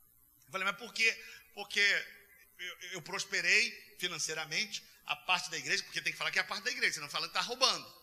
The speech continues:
é ladrão. "Prosperei, con-, construí uma boa casa", os irmãos vão lá e falam assim, "Mas o pastor vive nessa casa e eu vivo naquele barraco." Eu não,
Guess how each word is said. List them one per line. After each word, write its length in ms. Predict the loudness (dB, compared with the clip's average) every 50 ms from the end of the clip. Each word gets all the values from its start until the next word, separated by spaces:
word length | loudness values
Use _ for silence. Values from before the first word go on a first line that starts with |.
| _ -10
é 60 | -6
ladrão. 420 | -6 -4 0 0 0 0 0 -4 -10 -18 -20 -20 -20 -20 -20 -20 -20 -20 _ -6
"Prosperei, 960 | -4 -2 -2 2 8 10 12 12 12 12 12 12 12 10 6 2 -6 -12 -16 -18 -20 -20 -20 _ _ _ _ _ _ _
con-, 180 | -10 -10 -10 -6
construí 360 | -2 -2 0 0 0 0 -2
uma 180 | 0 -2 -4 -2
boa 240 | 0 2 4 4 6
casa", 440 | 8 10 10 12 10 10 6 2 -2 0
os 80 | 0
irmãos 260 | 0 0 2 0 -2
vão 160 | 0 0 2 4
lá 120 | 4 4
e 40 | 4
falam 160 | 4 2 2
assim, 160 | 2 2 2
"Mas 160 | 2 0 0
o 40 | -2 0
pastor 280 | 0 0 0 0 -2
vive 160 | -6 -4 -4
nessa 220 | -4 -2 -2 -2 0
casa 240 | 0 0 -2 -2 -4
e 40 |
eu 60 | -6 -6
vivo 160 | -6 -6 -4
naquele 220 | -4 -4 -4 0
barraco." 420 | 2 2 2 4 2 0 0 -2 -4
Eu 80 | -4
não, 240 | -4 -6 -6 -8 -10